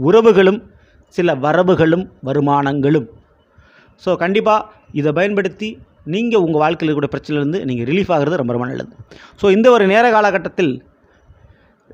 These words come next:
மீனராசி ரேவதி நட்சத்திரத்தில் பிறந்தவங்க கவனத்தில் கொள்ள வேண்டியது என்னன்னா, வழிகாட்டுதல்.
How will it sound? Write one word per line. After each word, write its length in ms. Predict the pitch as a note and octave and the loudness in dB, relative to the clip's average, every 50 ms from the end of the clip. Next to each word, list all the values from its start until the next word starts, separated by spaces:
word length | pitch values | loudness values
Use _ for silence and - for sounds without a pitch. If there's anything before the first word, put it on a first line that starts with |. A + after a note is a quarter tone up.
| - - F3+ | -12 -6 -2
மீனராசி 460 | F3+ A3+ A#3+ A#3+ A#3 G#3+ G3 - A3 F#3+ | 0 0 2 2 2 0 0 0 0 2
ரேவதி 180 | G3+ A3 A3 | 2 2 2
நட்சத்திரத்தில் 300 | G#3 - F#3+ F#3 F3+ D#3 | 0 -2 -2 -2 -2 -2
பிறந்தவங்க 320 | E3 D#3+ E3+ E3+ E3+ G3 F#3+ D3 B2+ | -2 -2 -2 -2 0 0 0 0 0
கவனத்தில் 380 | E3 F3+ G#3+ A#3 A3 A#3 A3+ E3 E3+ | 0 0 0 -2 -2 -4 -4 -2 0
கொள்ள 140 | E3 E3+ F#3 F#3+ | 0 2 2 2
வேண்டியது 240 | F#3 F3 D#3+ C#3+ C#3+ | 0 0 -2 -2 -2
என்னன்னா, 280 | C3+ D#3 D#3+ C#3 B2 B2 C#3 - _ _ _ _ _ - _ _ _ _ _ _ _ _ _ _ _ _ _ _ - E3 | -2 -2 -4 -4 -6 -8 -8 -10 _ _ _ _ _ -20 _ _ _ _ _ _ _ _ _ _ _ _ _ _ -2 0
வழிகாட்டுதல். 680 | G#3 B3+ D4 C4+ A#3+ A#3+ A3+ A3+ - G3 E3+ E3 - | 0 2 2 2 4 2 2 2 0 0 0 0 -2